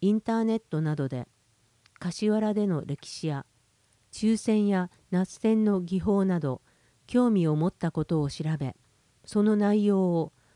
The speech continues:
タブレット端末を使用して、資料にまとめ、発表しました。発表後は、先生が撮影した一岡線工場での注染作業の様子や、一岡さんへ、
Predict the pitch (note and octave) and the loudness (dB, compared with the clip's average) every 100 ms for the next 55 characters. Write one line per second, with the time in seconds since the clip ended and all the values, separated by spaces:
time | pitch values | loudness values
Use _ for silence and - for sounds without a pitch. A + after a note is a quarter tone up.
0 | _ F3 F#3 A3 A#3 - G#3+ A#3 A3+ F#3+ | _ -4 2 2 2 -2 -2 0 0 0
1 | - D3+ C#3 C#3+ E3 E3 F3 - - C#3+ | -2 -4 -4 -4 -2 0 0 -4 -6 -8
2 | - _ _ _ _ _ - - A3+ G3+ | -8 _ _ _ _ _ -10 -2 2 4
3 | E3 D3 C3+ - C#3 B2+ - _ _ - | 2 0 -2 -4 -4 -6 -10 _ _ -6
4 | E3 - A3 A3 A3 G3 F3+ - A#2 - | -6 -2 2 2 0 -2 -2 -4 -12 -12
5 | _ _ _ _ _ _ _ _ _ _ | _ _ _ _ _ _ _ _ _ _
6 | _ - F#3 - G#3 G#3 F3+ F#3 F3 F3 | _ -6 -6 0 2 2 2 0 -2 -4
7 | _ _ - A3+ A3+ - A#3 F3+ D3 - | _ _ -4 0 0 0 0 0 -2 -4
8 | D3+ - F3+ F3 - E3 D#3 - _ _ | -6 -2 0 0 -4 -6 -6 -10 _ _
9 | _ G3 - B3 G#3+ E3 D3+ G3+ G#3+ A3+ | _ -10 -4 0 0 -2 -4 -2 -2 0
10 | A#3 A3 E3+ D3 C#3+ C3+ B2+ - _ _ | 0 0 0 -2 -2 -4 -6 -8 _ _
11 | _ - A#3+ A3 A#3 A3+ A3 G#3 F3 D3 | _ -4 -2 0 0 0 -2 0 0 -2
12 | C3+ C3+ D3 D#3 - D3+ C#3 - _ _ | -2 -2 -2 -4 -6 -6 -6 -10 _ _
13 | _ _ _ _ - - A3 A3 G3 F3 | _ _ _ _ -14 -6 0 0 0 -4
14 | C3+ C#3+ C3+ B2 | -4 -4 -6 -8